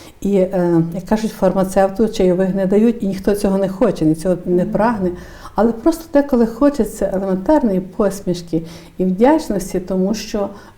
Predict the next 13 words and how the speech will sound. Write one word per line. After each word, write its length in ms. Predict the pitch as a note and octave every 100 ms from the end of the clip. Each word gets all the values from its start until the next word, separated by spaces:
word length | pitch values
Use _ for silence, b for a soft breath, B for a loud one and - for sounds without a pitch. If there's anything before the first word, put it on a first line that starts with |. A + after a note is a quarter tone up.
| F#3
дуже 320 | F#3 B3 A#3+
важко 340 | G#3+ G#3 -
працювати. 720 | - F#3+ - F3+ D#3 D3+ D3+ E3 B B B B B B
І, 160 | - G3+
ем, 520 | F3+ - F3+ F3 F3 E3 B B
оцей 260 | B - G#3+
професійний 680 | G#3 F3+ G3 - G#3 E3+ E3+
профайлінг, 680 | E3+ E3 G3+ B3 D#4 F#3+ F#3+ B B -
він 140 | A#3
вчить 280 | A3+ A#3+ A#3+
фармацевтів 960 | - E3 D#3+ D#3 - B3+ C#4 - G3+ B B
передбачати 640 | G#3+ G3+ A3 - A#3+ A3+
поведінку 640 | F#3+ F3 E3 E3 D#3 E3